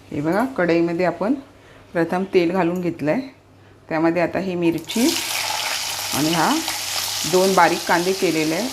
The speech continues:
आपल्याला हिरव्या मिरचीचं करायचं आहे ना, त्यामुळे मसाल्याचं केलं तर आपण लसूण वगैरे मस्त घालून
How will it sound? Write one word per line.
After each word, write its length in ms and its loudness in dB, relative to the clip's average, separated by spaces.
आपल्याला 340 2
हिरव्या 340 2
मिरचीचं 440 0
करायचं 380 2
आहे 100 -2
ना, 120 -2
त्यामुळे 280 4
मसाल्याचं 560 2
केलं 360 0
तर 40 2
आपण 200 0
लसूण 380 0
वगैरे 360 2
मस्त 320 -4
घालून 340 0